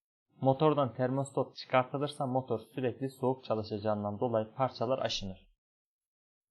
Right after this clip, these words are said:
Bakın motor hararet yapar termostat bozulursa.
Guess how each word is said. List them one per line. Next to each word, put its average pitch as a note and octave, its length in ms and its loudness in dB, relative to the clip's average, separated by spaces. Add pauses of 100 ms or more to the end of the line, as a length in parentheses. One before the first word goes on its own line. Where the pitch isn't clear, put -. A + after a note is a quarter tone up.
(160)
Bakın G2 380 -2 (100)
motor C#3 380 0 (220)
hararet A2+ 520 4
yapar C#3 320 -2
termostat C#3 600 -4
bozulursa. C3 720 -2